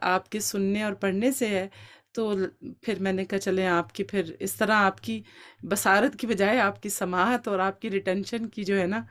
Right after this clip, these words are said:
اس کا امتحان ہونا چاہیے، رائٹ؟ آپ کے ضبط کا امتحان ہونا چاہیے۔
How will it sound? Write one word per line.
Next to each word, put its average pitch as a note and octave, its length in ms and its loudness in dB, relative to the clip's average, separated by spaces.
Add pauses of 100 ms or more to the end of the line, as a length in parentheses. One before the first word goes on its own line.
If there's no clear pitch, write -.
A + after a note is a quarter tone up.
(280)
اس A3+ 180 0
کا B3+ 100 4
امتحان F#3 520 0
ہونا D3+ 240 -2
چاہیے، D#3 320 -4 (260)
رائٹ؟ F4 420 4 (680)
آپ A3 240 2
کے C4 60 4
ضبط B3+ 260 4
کا A3+ 100 -2
امتحان F3+ 440 0
ہونا D3+ 240 -2
چاہیے۔ - 300 -6